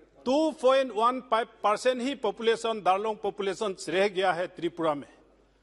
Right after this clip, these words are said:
वहाँ लिटरेचर भी अच्छा है और वहाँ का अपना कल्चरल ट्रेडिशंस कुकी से अलग है, मेन कुकी से,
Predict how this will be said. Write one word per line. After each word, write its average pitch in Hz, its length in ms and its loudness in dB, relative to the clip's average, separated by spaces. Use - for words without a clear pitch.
वहाँ 262 280 4
लिटरेचर 262 600 2
भी 254 340 -8
अच्छा 262 360 2
है 247 320 -8
और 247 200 4
वहाँ 214 340 2
का 247 120 -4
अपना 240 560 0
कल्चरल 233 680 0
ट्रेडिशंस 226 880 0
कुकी 262 340 -2
से - 120 2
अलग 220 380 2
है, 190 140 0
मेन 214 300 -2
कुकी 220 380 -6
से, 180 400 -2